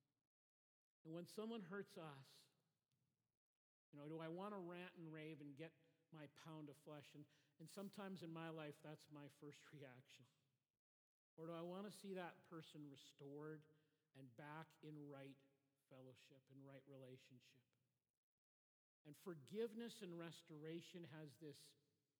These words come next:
unique beauty to it. Let me read some verses that illustrate this. First John, you might have memorized these. First John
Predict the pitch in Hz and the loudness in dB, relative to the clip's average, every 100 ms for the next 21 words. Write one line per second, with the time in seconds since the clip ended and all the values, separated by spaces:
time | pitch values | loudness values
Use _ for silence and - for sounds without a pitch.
0 | _ _ _ _ _ 135 147 165 160 160 | _ _ _ _ _ -8 0 2 2 2
1 | 165 185 214 - - - 143 127 143 151 | 2 2 0 -6 -12 -14 -12 -10 -4 2
2 | 165 160 139 120 - 135 117 95 - - | 2 2 0 -6 -10 -10 -10 -14 -20 -20
3 | _ _ _ _ _ _ - 180 226 202 | _ _ _ _ _ _ -4 2 4 6
4 | 208 156 196 151 165 170 175 151 151 139 | 4 2 0 2 2 2 0 -2 -2 -2
5 | 151 151 - 147 131 - 120 - - - | -2 -2 -4 -6 -6 -6 -12 -12 -20 -20
6 | _ _ 180 180 - 165 151 156 185 190 | _ _ 4 4 2 2 4 4 6 4
7 | 170 160 151 143 127 120 - 131 123 - | 4 4 2 0 -2 -6 -10 -10 -10 -2
8 | 175 175 - 170 | -2 -2 0 2